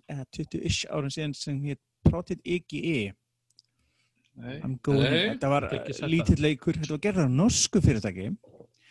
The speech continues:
Speaker 1: Og það sem var svo skondið við leik var að þetta var s-, first person shooter leikur, en hann var að keyra á engine sem var gert fyrir flight sim.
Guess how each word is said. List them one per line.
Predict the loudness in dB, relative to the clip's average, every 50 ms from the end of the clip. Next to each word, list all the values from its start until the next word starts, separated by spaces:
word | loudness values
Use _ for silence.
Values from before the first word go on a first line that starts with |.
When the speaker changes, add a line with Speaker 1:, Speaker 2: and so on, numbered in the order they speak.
| _ -20 -20 -20 -20 _ _ _ _
Speaker 1:
Og | -12 -10
það | -10 -8
sem | -6 -4 -4 -4
var | -4 -4
svo | -6 -8 -10
skondið | -8 -8 -8 -8 -8 -8 -8 -8 -8
við | -8
leik | -8 -8 -8 -8 -10 -14 -18 -14
var | -12 -12 -12 -14 _ _ _ _ -20
að | -20 -20 -20 _ _ -20
þetta | -18 -14 -10 -8
var | -8 -8
s-, | -8 -10 -14 _ -8 -6 -4 -4 -4 -6 -8 -8 -8
first | -6 -4 -2 0
person | 0 0 0 0
shooter | -2 0 0 -2 -2 -2 -2 -2
leikur, | -2 -2 -4 -6 -10 -12 -16 _ _ _ _ -6
en | -6 -4 -4 -4 -4 -6 -8 -12 -16 -20 -20 _ -6
hann | -4 -4 -2
var | -2 -2 -4 -6
að | _ _ 4 4 4 6
keyra | 4 2 0 0 0 0 -2 -2 -4 -6 -8 -10 -10
á | -8 -6 -4 -2 -2 -2 -2 -4 -6 -8 _ _ _ _ _ _ _ _ 0
engine | 2 4 4 4 2 0 0 0 0 2
sem | 2 2 0
var | 2
gert | 2 2 2 2 2
fyrir | 0 -2 -4
flight | -6 -10 -12 -12 -10 -10
sim. | -10 -10 -10 -12 -14 -18